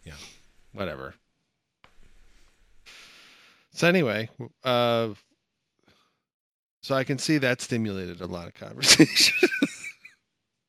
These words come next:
Speaker 1: Well, I mean, the, the conversation that I have to it is,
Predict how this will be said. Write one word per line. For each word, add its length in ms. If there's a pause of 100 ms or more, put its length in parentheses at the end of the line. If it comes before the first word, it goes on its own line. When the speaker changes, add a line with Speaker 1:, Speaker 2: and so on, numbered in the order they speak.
(1600)
Speaker 1:
Well, 280 (100)
I 100
mean, 300
the, 100
the 160
conversation 680
that 120
I 100
have 300
to 160
it 120
is, 340